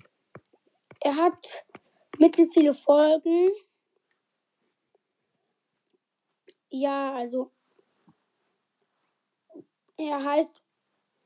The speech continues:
also ja, also auf dem Team ist so ein Spike mit so einem Kultgesicht.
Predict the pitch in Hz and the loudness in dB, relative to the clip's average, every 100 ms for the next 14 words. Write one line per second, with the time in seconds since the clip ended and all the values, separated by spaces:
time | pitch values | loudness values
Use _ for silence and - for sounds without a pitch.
0 | _ _ 254 262 247 247 262 269 254 247 | _ _ -4 -2 -2 -2 -4 -6 -8 -10
1 | 254 254 269 - - 269 269 - 277 262 | -10 -10 -10 -12 -16 -16 -14 -8 -6 -2
2 | 311 320 311 277 269 262 254 254 247 _ | -2 -2 -6 -6 -4 -4 -4 -6 -8 _
3 | 277 285 302 330 339 277 269 269 254 254 | -2 -2 -4 -6 -6 -6 -4 -4 -4 -6
4 | 247 - 311 320 302 349 403 | -8 -6 -6 -4 -4 -2 -4